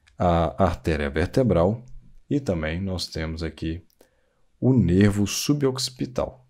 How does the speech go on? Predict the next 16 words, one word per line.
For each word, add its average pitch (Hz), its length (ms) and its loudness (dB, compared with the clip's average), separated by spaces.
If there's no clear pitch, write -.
Vou - 120 -12
colocar 85 280 -8
aqui 87 160 -6
em 117 40 2
azul, 107 320 -2
vou - 220 -8
aproximar - 480 -8
essa - 180 -8
imagem 90 400 -6
pra 92 140 -8
facilitar 90 800 -4
ele 76 160 -6
aqui 76 200 -8
em 78 140 -6
azul 85 300 -6
passar, - 440 -8